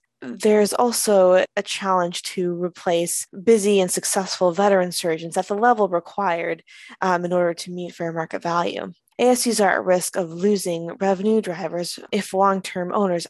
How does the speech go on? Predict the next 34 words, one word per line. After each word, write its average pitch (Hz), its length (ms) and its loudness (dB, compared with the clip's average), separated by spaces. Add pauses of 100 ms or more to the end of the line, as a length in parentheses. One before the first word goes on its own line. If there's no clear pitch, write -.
opt - 360 -4
to 180 100 -8
retire 170 340 -2
early 202 400 2
instead 170 300 -6
of 165 60 -10
weathering 185 440 0
the 165 100 -2
long-term 180 460 -2
effects - 380 -4
of 160 80 -12
covid 170 260 -6
nineteen 170 460 -6
on - 160 -8
their - 100 -4
practice - 540 -6
and - 160 -12
businesses. - 640 -6 (240)
Thirdly, 170 580 2 (160)
as 214 240 4
the 214 100 0
value 269 320 4
of 208 80 2
A 196 180 2
S 185 160 0
Cs 180 180 -6
increases 175 720 -4
along 196 400 0
with 175 380 0
operational 190 580 -2
costs, - 480 -6
more 226 220 2
surgery 208 420 -2
center 175 480 -6